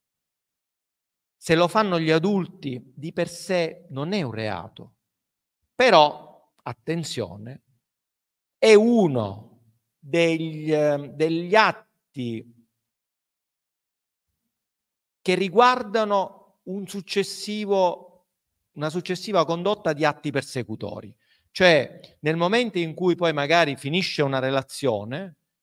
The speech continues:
quei video, quelle immagini vengono usate come una clava per minacciare, denigrare, insultare la parte. Tanto che c'è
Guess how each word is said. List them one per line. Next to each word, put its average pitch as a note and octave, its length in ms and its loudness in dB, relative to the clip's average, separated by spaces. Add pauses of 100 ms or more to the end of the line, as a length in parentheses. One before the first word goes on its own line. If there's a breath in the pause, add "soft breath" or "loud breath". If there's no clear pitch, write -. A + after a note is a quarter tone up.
(320)
quei B3 260 10
video, D3+ 560 0
quelle F#3+ 300 2
immagini G#3 680 0
vengono G3 360 -2
usate F#3+ 400 2
come F#3+ 260 0
una A3 160 -2
clava A3+ 480 0
per F3 180 -8
minacciare, F3+ 960 -4 (240 soft breath)
denigrare, F3+ 880 -4
insultare A3 840 -6
la G3 120 -4
parte. A2 600 -8 (200)
Tanto E3 360 -6
che F3 160 -8
c'è E3 360 -2